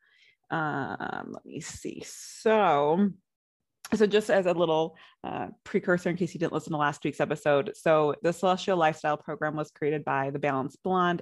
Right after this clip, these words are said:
A K A Jordan Younger. She is a, a podcaster, a healer, creator in the world. And, um, so it's just really a program of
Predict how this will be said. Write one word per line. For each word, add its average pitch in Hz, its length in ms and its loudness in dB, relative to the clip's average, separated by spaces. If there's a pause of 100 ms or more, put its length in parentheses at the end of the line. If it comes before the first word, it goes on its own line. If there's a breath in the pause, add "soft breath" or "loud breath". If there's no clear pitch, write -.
A - 60 -4
K 151 220 -4
A - 20 -4
Jordan 147 340 -8
Younger. 165 440 -4
She 156 260 -4
is 147 160 -4
a, 143 180 -2 (480 soft breath)
a 143 120 -2
podcaster, 175 840 -2
a 156 80 -10
healer, 160 680 -4 (760 loud breath)
creator 170 580 4
in 170 100 2
the 170 80 0
world. 156 360 2
And, 165 640 2
um, 160 360 0
so 175 200 -2
it's 175 160 -4
just 202 140 -10
really 269 160 0
a 269 60 -2
program 180 380 0
of 156 140 -2